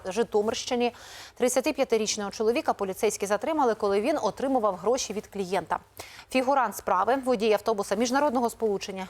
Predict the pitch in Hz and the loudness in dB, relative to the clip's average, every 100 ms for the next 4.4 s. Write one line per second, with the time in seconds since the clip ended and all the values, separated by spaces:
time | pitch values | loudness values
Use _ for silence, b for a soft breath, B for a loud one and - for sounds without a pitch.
0 | - 208 185 220 220 214 208 214 208 208 | -6 -6 -4 0 2 0 0 2 2 4
1 | 247 320 - 262 226 302 277 247 226 240 | 4 2 2 0 0 2 2 0 0 0
2 | 226 226 214 202 190 185 190 180 202 220 | 4 2 2 -2 -2 -2 -2 0 2 2
3 | 311 285 202 240 214 202 233 240 233 226 | 2 2 2 2 2 0 0 0 -2 -4
4 | 226 - 202 165 | -4 -4 -4 -4